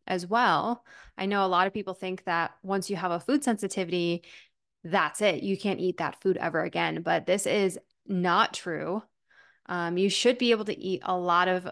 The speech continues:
food sensitivities eventually.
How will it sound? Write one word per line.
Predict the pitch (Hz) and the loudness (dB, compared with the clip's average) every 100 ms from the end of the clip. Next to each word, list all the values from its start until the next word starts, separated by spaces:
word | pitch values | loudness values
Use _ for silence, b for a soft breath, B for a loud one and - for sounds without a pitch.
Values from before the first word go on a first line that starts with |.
| - | -14
food | - 190 185 | -6 -2 -2
sensitivities | 185 180 165 175 170 175 - | -2 -8 -8 -6 -2 -2 0
eventually. | 180 165 160 185 233 - 196 160 147 170 214 | 0 0 2 2 2 0 -2 -2 -4 -4 -4